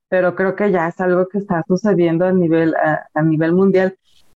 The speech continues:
Y de lo que comentan ahorita, pues me viene la reflexión de que además, digo, otra, otra de las cosas que está muy padre del que estemos participando en esta industria,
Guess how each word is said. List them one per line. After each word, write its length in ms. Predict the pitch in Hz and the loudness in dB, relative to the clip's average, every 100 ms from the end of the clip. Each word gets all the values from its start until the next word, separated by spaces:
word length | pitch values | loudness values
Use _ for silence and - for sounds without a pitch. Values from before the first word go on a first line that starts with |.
| _ _ | _ _
Y 160 | - 240 | -2 2
de 120 | 240 | 2
lo 160 | 247 240 | 2 0
que 160 | 254 | 0
comentan 520 | 254 240 254 254 311 311 | 0 0 0 0 0 2
ahorita, 440 | 269 262 247 277 | 0 0 0 0
pues 180 | 269 226 | 0 0
me 160 | 233 | 0
viene 960 | 226 233 233 233 240 240 240 233 190 208 | 2 2 2 2 2 2 2 2 2 2
la 200 | 208 202 | 2 2
reflexión 560 | 208 208 202 - 226 | 0 -2 -4 0 2
de 160 | 226 233 | 2 0
que 260 | 240 214 - | 0 0 2
además, 840 | 202 196 208 208 214 220 233 277 | 0 2 2 4 4 2 0 -2
digo, 300 | 190 202 190 | -2 0 2
otra, 320 | 196 196 208 190 | 0 0 -2 -2
otra 260 | 190 208 | 0 0
de 80 | 202 | 2
las 220 | 180 170 | 0 -2
cosas 320 | 196 196 202 | -2 0 0
que 100 | 202 | -2
está 180 | 180 185 | -4 0
muy 220 | 190 202 | 2 2
padre 440 | 202 208 180 185 190 | 0 0 2 2 2
del 220 | 175 156 | 0 0
que 360 | 170 160 156 175 | 0 0 2 -2
estemos 520 | - 196 185 185 185 | -2 0 2 0 -2
participando 1000 | 202 185 196 202 202 208 196 185 185 190 - | -4 -2 0 0 0 0 2 2 0 -2 0
en 260 | 175 170 | 2 2
esta 540 | 170 175 _ 180 180 185 | 0 -2 _ -2 0 2
industria, 580 | 202 226 214 208 208 | 2 0 0 0 0